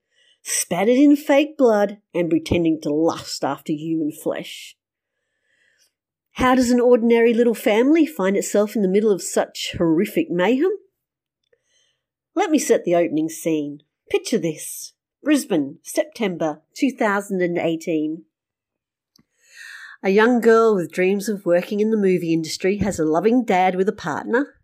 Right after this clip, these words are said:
yes me, who also adores her. So when said partner has the chance to network her way into an invitation for the family to meet a movie director and makeup artist, she takes it.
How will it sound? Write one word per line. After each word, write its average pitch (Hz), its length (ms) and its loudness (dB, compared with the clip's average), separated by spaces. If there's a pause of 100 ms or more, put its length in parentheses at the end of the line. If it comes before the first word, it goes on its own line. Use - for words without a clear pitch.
yes 214 320 0
me, 143 320 -4 (440)
who 196 180 0
also 170 480 2
adores 156 520 0
her. 151 280 -8 (1040)
So 175 580 0
when 165 280 -2
said 240 420 -2
partner 233 480 -4
has 208 220 -6
the 180 80 -10
chance - 420 -8
to 185 100 -6
network 285 520 0
her 196 220 -4
way 160 460 -4
into 190 360 -4
an 165 80 0
invitation 190 840 -2
for 208 100 -18
the 156 160 -2
family 156 380 -2
to 147 80 -2
meet 151 240 0
a - 20 -2
movie 214 360 0
director - 440 -4
and 143 100 -6
makeup 202 360 -2
artist, - 380 -12 (300)
she - 280 -4
takes - 420 -10
it. - 160 -10